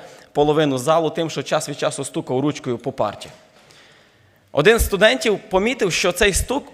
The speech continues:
був незвичайним. Він час від часу циклічно повторювався порядком. Повторювався, повторювався.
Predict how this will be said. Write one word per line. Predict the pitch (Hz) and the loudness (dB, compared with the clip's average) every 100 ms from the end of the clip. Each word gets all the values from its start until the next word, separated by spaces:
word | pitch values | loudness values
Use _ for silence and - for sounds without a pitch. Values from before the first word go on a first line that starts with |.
| - - | -20 -4
був | 175 214 | 0 2
незвичайним. | 190 156 185 190 123 101 95 - | 0 -2 -4 -2 -2 -4 -10 -6
Він | 175 190 | -6 0
час | 220 226 196 | 2 2 0
від | 190 | -2
часу | 240 240 226 - | -2 0 -2 -6
циклічно | - 165 190 226 214 202 | -6 -4 -4 -4 -6 -4
повторювався | 190 - 208 196 185 - 180 160 - - - - | -6 -2 0 2 0 0 0 0 0 -14 -16 2
порядком. | 170 160 113 - 82 78 - | 6 6 4 0 -14 -16 -10
Повторювався, | 165 160 - 214 202 185 170 175 | -8 -6 0 2 2 0 -2 -4
повторювався. | 165 151 - 208 190 175 | -4 -4 -2 -2 -2 -4